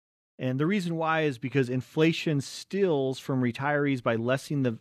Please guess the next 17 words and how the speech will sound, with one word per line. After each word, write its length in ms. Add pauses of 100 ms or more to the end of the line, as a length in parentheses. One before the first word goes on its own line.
lessening 460
the 80
value 580 (540)
of 160
their 120
savings. 640
In 80
fact, 480 (300)
what 160
happens 500
is 160
this 220
erodes 500
their 140
purchasing 580
power. 460
And, 340